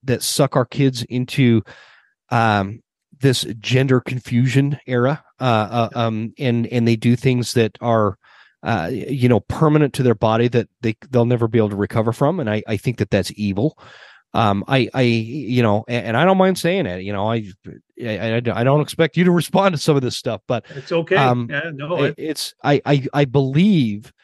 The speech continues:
Speaker 1: uh, that a lot of the environmentalism out there is, is based out of the same premise where,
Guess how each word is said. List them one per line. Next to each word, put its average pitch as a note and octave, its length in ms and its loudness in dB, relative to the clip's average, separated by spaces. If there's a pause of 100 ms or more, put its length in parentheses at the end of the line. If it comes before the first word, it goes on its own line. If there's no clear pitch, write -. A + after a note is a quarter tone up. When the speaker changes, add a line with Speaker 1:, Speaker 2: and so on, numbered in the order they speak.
(400)
Speaker 1:
uh, A2 420 2
that B2+ 320 0 (120)
a D3+ 60 2
lot C#3 220 2
of D3+ 80 0
the C#3+ 120 -2
environmentalism C3 1000 -4
out F#2 180 -10
there F#2+ 340 -8
is, B2 280 2
is B2 160 0
based B2 380 0
out B2 80 4
of A2+ 80 2
the G#2+ 80 -2
same A2+ 400 -2
premise A2+ 600 -4
where, A2+ 360 4